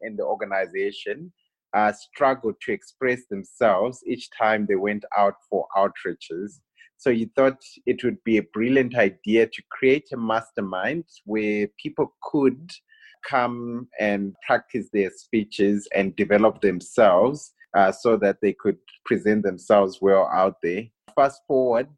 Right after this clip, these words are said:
ninety years now, Toastmasters is known as the place where leaders are made, uh, because one of the things is many people come in to improve their public speaking skills or a particular leadership skill,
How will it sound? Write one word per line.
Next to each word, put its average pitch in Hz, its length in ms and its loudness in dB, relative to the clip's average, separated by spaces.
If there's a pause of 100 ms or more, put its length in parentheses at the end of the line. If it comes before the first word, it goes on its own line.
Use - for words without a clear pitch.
(160)
ninety 117 560 -6
years 107 380 -2
now, 104 360 -4 (160)
Toastmasters 110 680 -6
is 95 180 -18
known 107 540 -4 (120)
as 98 560 0
the 117 180 2 (120)
place 110 340 0
where 107 220 2
leaders 107 560 -2
are 90 100 0
made, 92 460 -4 (560)
uh, 101 240 8
because 104 560 2
one 107 180 2
of 123 140 0
the 135 120 2
things 113 360 0
is 101 220 2
many 131 160 -2
people - 360 -6
come 113 200 2
in 107 160 2
to 110 120 -2
improve 107 360 -2
their 98 200 4
public 113 360 0
speaking 104 420 -6
skills 104 580 4
or 98 260 4
a 92 100 4
particular 117 580 0
leadership 107 440 0
skill, 113 420 0